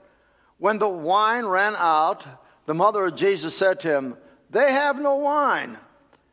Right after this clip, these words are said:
And Jesus said to her, "Woman, what does that have to do with us?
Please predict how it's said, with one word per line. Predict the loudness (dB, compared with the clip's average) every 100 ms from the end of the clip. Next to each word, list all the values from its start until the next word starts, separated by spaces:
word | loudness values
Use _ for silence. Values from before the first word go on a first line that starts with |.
| _ _ -12
And | -10 -2
Jesus | -2 -2 -4
said | -2 -2
to | 0
her, | -2 -2 -6 -10
"Woman, | -2 0 2 0 -2 -10 -20 _ _ _ 0
what | 2 2
does | 0 0
that | 0 2
have | 0 -2
to | -2
do | 0
with | 0 0
us? | 0 0 -2 -8 -16